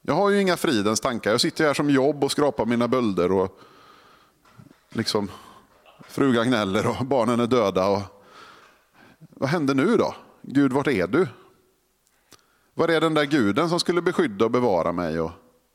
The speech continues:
vad gör han? Vad håller han på med? Livet gick ju sönder. Det blev ju trasigt.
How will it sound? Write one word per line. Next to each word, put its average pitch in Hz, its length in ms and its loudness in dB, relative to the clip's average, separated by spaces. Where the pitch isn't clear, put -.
vad 127 100 -2
gör 127 160 0
han? 135 220 -4
Vad 120 80 -4
håller 131 140 -4
han 196 180 -6
på 180 140 -2
med? - 160 -10
Livet 110 280 -2
gick - 120 -6
ju - 60 -4
sönder. 110 400 -2
Det 127 100 -16
blev 151 120 0
ju 147 40 2
trasigt. - 600 -4